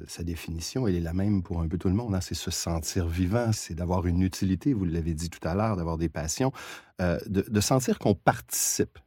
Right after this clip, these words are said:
à quelque chose, qu'on n'est pas juste un passager dans l'autobus. La chose que je, j'apporterais comme nuance, on parle toujours de la raison d'être, euh, au singulier, mais on devrait surtout parler des raisons d'être. La raison d'être peut être multiple. Il y en a des très importantes dans notre vie, il y en a des, des périphériques, il y en a des plus petites,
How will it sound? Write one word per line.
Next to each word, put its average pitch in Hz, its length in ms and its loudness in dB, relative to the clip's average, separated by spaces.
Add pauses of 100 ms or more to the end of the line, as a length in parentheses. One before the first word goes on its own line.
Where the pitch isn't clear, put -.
à 92 80 -2
quelque 85 280 -2
chose, - 320 -10
qu'on 98 140 4
n'est 101 100 8
pas 110 140 4
juste 123 240 2
un 90 100 4
passager 98 560 6
dans 107 100 0
l'autobus. 90 480 0 (460)
La 101 160 -2
chose 156 280 4
que 101 260 4
je, 87 260 2
j'apporterais 95 420 -2
comme 107 180 2
nuance, 101 300 2
on 90 80 0
parle 107 220 -2
toujours 131 300 4
de 110 60 -2
la 98 100 4
raison 87 300 2
d'être, 113 460 2
euh, 82 320 0
au 80 220 -2
singulier, 98 640 4 (420)
mais 92 80 4
on 98 80 6
devrait 117 400 4 (160)
surtout - 340 -4
parler 120 300 4
des 135 300 8
raisons 90 380 0
d'être. 85 300 -6
La 87 80 -2
raison 98 260 4
d'être 113 220 2
peut 95 140 0
être 90 200 0
multiple. 90 540 2
Il 80 80 -4
y 87 60 0
en 82 80 2
a 87 80 4
des 80 140 -2
très 90 340 -4
importantes 135 480 -2
dans 107 160 2
notre 92 180 2
vie, 107 140 -2
il 120 140 0
y 98 40 2
en 85 140 2
a 87 80 2
des, 85 260 0
des 78 140 -4
périphériques, 90 640 -2
il - 20 -12
y 92 40 -4
en 92 60 0
a 87 60 0
des 85 100 -2
plus 82 160 -8
petites, - 260 -6